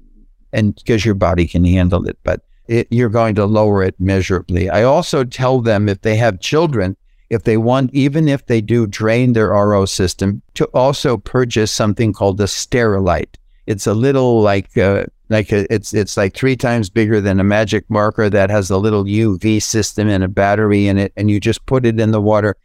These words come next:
and, and it turns on for thirty seconds and sterilizes the water. I, I recommend that. But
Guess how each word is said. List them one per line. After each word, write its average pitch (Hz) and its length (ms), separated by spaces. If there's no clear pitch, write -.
and, 107 320
and 104 360
it 104 180
turns 120 280
on 113 200
for 107 120
thirty 104 280
seconds 104 440
and 95 120
sterilizes 95 800
the 92 100
water. - 280
I, 101 220
I 98 100
recommend 101 600
that. - 200
But 120 420